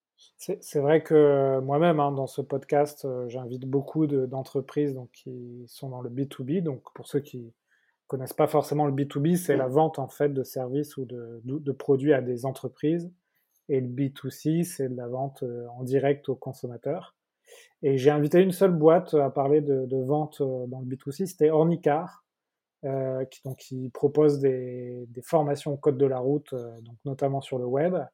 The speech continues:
Et eux, ce qui était intéressant, c'est qu'ils nous expliquaient, heu,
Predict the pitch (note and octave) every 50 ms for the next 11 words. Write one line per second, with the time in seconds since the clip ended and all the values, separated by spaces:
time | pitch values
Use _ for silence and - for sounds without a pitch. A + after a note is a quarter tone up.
0 | _ _ _ _ _ _ _ _ _ - D3 C3 C3 C#3 D#3 E3 D#3 - - C#3+
1 | C#3+ C#3 C3+ C3+ - C#3+ - C3 - - D#3+ D#3+ E3+ E3 F3 - C#3+ C3 C3+ -
2 | C#3 C3+ B2+ B2+ C#3 C3+ - - C#3 B2 - D3+ D#3+ D#3+ D#3 C#3 C3 B2+ B2+ -